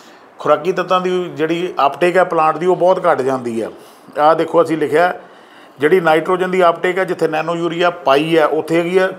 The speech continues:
ਸੱਤਰ ਕਿਲੋ, ਜਿੱਥੇ ਅਸੀਂ ਸਿਫਾਰਿਸ਼ ਕੀਤੀ ਖਾਦ ਪਾਈ ਆ ਉੱਥੇ ਇੱਕ ਸੌ ਦੋ ਕਿਲੋ ਹੈ। ਇਵੇਂ ਜਿਵੇਂ ਜ਼ਿੰਕ ਦੀ uptake ਇੱਥੇ ਪੰਤਾਲੀ ਗ੍ਰਾਮ ਹੈ,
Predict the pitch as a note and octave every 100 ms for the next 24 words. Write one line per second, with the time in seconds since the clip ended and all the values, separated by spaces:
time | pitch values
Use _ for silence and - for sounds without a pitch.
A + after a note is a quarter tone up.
0 | - - - - - C3 D#3 D3+ D3+ D3
1 | A#2+ - - - B2+ D#3 F3+ F3+ F3+ -
2 | - C#3 E3+ D#3+ F#3 F#3+ D3 D#3 E3 D#3+
3 | D#3 E3 E3 - - - E3+ E3 F3+ F3+
4 | E3+ B2+ B2+ A#2+ C#3 C3+ B2 G2 - -
5 | - D3+ F3 F#3+ G3 F#3+ C#3 E3 F3 F#3
6 | F#3+ F3+ F#3+ F#3 F3 E3+ E3+ D#3 D3+ E3
7 | F3+ F3+ F3+ F#3 F#3